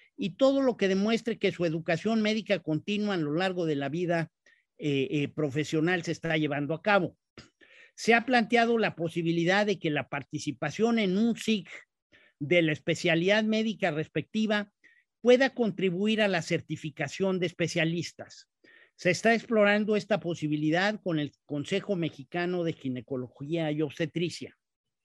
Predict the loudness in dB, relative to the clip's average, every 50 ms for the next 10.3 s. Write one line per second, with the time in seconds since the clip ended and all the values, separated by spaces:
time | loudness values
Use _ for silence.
0 | _ _ _ _ _ _ _ -20 _ -20 -20 -20 -20 -20 -20 -20 -20 -20 _ _
1 | _ _ _ _ _ _ _ _ _ _ _ _ _ _ _ _ _ 6 8 8
2 | 8 8 6 6 6 6 4 4 4 0 -2 0 2 4 4 6 6 4 4 2
3 | 0 -4 -4 -2 _ 2 2 4 2 2 0 -2 -2 0 0 2 2 2 0 0
4 | 0 -2 -2 -2 -2 -4 -6 -10 _ _ _ _ _ _ 2 2 2 2 -2 0
5 | 2 4 4 4 2 0 -2 -2 0 2 2 4 2 2 0 -2 _ _ _ _
6 | _ _ _ _ _ _ _ _ _ _ _ 0 0 0 0 -2 -8 -16 _ _
7 | _ 2 4 4 6 6 4 2 2 0 0 2 4 4 6 4 2 0 -4 -2
8 | 0 2 2 2 0 -2 0 2 4 4 4 4 2 0 -2 -2 -2 -2 -4 -4
9 | -4 -4 -4 -4 -2 0 0 0 -2 -2 0 0 0 2 4 2 2 0 0 _
10 | 0 0 0 0 -4